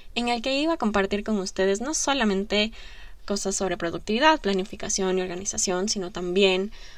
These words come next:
muchas cosas que tienen que ver con cumplir metas, con crear una versión mucho más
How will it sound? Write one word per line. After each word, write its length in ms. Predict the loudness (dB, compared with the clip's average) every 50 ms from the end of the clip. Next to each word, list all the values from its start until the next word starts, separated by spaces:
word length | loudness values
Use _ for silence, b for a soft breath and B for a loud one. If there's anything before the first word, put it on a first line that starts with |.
| B B -2
muchas 360 | -2 0 2 2 0 0 0
cosas 400 | 2 2 2 2 0 -2 -2 -2
que 100 | -4 -2
tienen 320 | 4 6 6 6 6 4
que 100 | 2 0
ver 180 | 0 0 -2 -2
con 200 | -4 -4 -4 -4
cumplir 400 | -4 -6 -4 0 2 2 4 4
metas, 460 | 4 2 0 0 -2 -2 -2 -2 -4
con 180 | -4 -6 -6 -4
crear 380 | -4 -2 0 2 2 2 0 B B B B B B
una 260 | 0 0 2 2 2
versión 500 | 2 2 2 2 2 2 0 0 -2 -4 -6 -8 -10 -10 -10 -10 -10 -8 -4
mucho 340 | 0 2 4 4 4 2 2
más 680 | 4 4 6 6 4 4 2 2 2 2 2 2 2